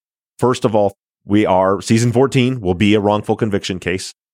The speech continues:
The reason for this is, is simply because we didn't have the perfect case, and we just need a break. And I want to do something to utilize this amazing resource that we have, being all of you, to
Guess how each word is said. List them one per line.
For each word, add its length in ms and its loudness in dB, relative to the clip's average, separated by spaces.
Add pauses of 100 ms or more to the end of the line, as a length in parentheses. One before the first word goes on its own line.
(260)
The 120 0
reason 340 2
for 140 0
this 240 0
is, 420 -2
is 300 0
simply 320 -4
because 340 -4
we 300 -2
didn't 160 -2
have 180 -4
the 80 -2
perfect 340 -2
case, 260 0
and 120 -4
we 80 0
just 220 -2
need 280 -2 (380)
a 60 -8
break. 420 0
And 100 -4
I 60 -2
want 400 -2
to 80 -6
do 200 -2
something 600 -4 (280)
to 80 -6
utilize 580 0
this 140 -4
amazing 580 -4 (360)
resource 460 -2
that 120 -4
we 100 -6
have, 440 -2 (340)
being 220 0
all 220 -2
of 120 -6
you, 460 2 (440)
to 400 0